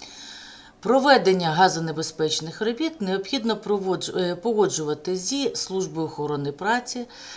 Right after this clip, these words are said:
та з керівниками структурних підрозділів, технологічно пов'язаних з цими об'єктами. Це все, що стосується, е,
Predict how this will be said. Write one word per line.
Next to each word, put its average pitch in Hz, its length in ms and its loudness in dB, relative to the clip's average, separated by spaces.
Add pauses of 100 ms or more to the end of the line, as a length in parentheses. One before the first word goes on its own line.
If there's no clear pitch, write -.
(200)
та 269 240 8
з - 140 -4
керівниками 196 680 4
структурних 208 640 -2
підрозділів, 190 640 -4
технологічно 165 800 -2
пов'язаних 208 640 0
з - 40 -12
цими 170 380 -8 (100)
об'єктами. 127 640 -10 (1000)
Це 330 400 2
все, 254 300 2
що - 340 0
стосується, 202 720 2
е, 156 640 -6